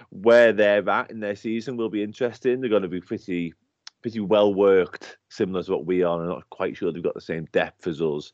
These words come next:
Um, as for Newcastle, yeah, they're gonna pose a threat in any competition, I think, this season. But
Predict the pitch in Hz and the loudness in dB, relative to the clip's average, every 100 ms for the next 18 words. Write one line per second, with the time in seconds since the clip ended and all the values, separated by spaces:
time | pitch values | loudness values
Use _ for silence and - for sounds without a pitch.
0 | - - - - 87 92 - _ - 131 | -20 -20 -16 -6 -6 -6 -14 _ -4 -2
1 | 120 123 120 117 120 113 - 123 113 87 | -2 -2 -2 -2 -4 -4 0 0 0 -2
2 | 110 117 101 - 101 90 98 90 80 - | 0 0 0 0 0 -2 -2 -2 -4 -4
3 | 101 98 - - - 95 90 92 92 82 | -4 -4 -8 -20 -12 -10 -8 -6 -8 -10
4 | - 90 - 87 90 82 85 73 82 - | -16 -16 -12 -10 -10 -10 -10 -8 -10 -6
5 | 85 85 82 87 90 90 | -4 -4 -4 -2 2 2